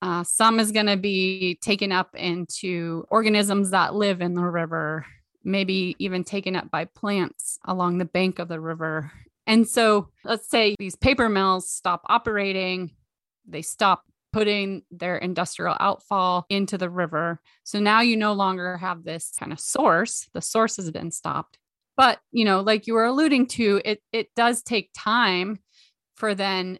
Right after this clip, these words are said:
that loading of chemical that occurred from that paper mill over all those number of years to move its way out of the, out of that river system. And so, you know,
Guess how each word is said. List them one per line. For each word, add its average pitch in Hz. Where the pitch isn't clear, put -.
that 175
loading 185
of 180
chemical 208
that 165
occurred 180
from 190
that 180
paper 185
mill 170
over 180
all 165
those 160
number 165
of 160
years 165
to 233
move 220
its 208
way 170
out 160
of 165
the, 165
out 160
of 160
that -
river 165
system. -
And 185
so, 180
you 196
know, 175